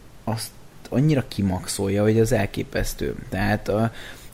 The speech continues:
hogy, hogy így belemennek a, a görög kultúrába, a görög kultúrában való ilyen, ö, belső viccekre. A, most,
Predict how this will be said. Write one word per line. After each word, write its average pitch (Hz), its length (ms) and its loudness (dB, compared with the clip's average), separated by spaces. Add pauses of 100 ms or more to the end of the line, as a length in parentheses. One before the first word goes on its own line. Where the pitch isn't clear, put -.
hogy, 117 300 0
hogy 117 220 2
így 113 80 6
belemennek 117 760 8
a, 110 520 6
a 113 80 6
görög 113 400 6
kultúrába, 113 1000 8 (1120)
a 110 80 4
görög 113 380 10
kultúrában 110 1300 10
való 110 520 10
ilyen, 110 580 12
ö, 110 380 10 (260)
belső 107 500 8
viccekre. 107 800 10 (680)
A, 104 440 8
most, 110 320 2